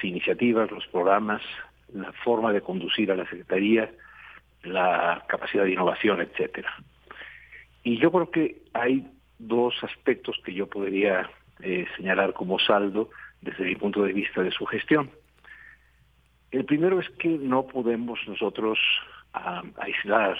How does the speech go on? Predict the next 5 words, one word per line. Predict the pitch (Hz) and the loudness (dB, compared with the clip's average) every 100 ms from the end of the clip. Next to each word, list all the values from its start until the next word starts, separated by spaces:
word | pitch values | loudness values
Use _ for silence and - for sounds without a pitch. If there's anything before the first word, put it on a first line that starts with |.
| - - | -8 -10
la | - - | -6 -2
valoración | - 87 - 110 107 | 0 2 0 0 0
de | 104 | 0
su | 87 - 90 85 85 82 | -2 -2 0 0 -2 -6
trabajo | - 95 104 95 - 113 | -4 0 2 2 0 -2